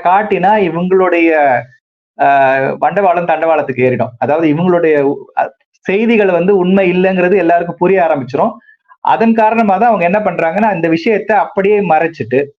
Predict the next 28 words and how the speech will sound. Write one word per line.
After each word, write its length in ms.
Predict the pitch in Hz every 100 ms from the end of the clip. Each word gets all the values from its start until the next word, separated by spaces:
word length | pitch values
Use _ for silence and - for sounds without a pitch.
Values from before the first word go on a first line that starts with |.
| _ _ _ 151
நீங்க 260 | 160 160
சொல்ற 160 | 175 190
மாதிரி 300 | 175 180 151
விவாதங்கள்னு 680 | 165 190 190 180 180 208 196
ஒண்ணு 160 | 170
எடுத்தாங்கன்னா, 640 | 160 170 170 139 120 135 151 - _ _ _ _ _ _
ஒரு 200 | 147 202
சார்பா 420 | 226 226 208 196 202
தான் 180 | 233
அவங்களுக்கு, 520 | 175 180 180 175 160 135
அதாவது 320 | 131 170 196
அவங்களுக்கு 460 | 143 175 190 185
ஏதாவது 340 | 170 190 208 208
பேச 320 | 185 185 196
முடியும்னு 320 | 175 170 185
நினைக்கிறாங்கன்னா, 520 | 160 160 160 160 185 196
அதை 120 | 170
மட்டும்தான் 360 | 170 170 190 170
விவாதமா 400 | 151 160 156 151
எடுத்துப்பாங்க, 440 | 131 135 123 113 113 - _ _ _ _ _
மத்த 260 | 151 160 165
எந்த 300 | 151 208 254
விஷயத்தையும் 500 | 190 190 202 196 208
கூப்பிட 240 | 180 175
மாட்டாங்க. 360 | 160 147 147 180
அப்படி 400 | 208 - 233 226
அந்த 600 | 139 143 156 180 170 160
விவாதத்திலையும் 920 | 156 170 254 262 247 240 233 240 160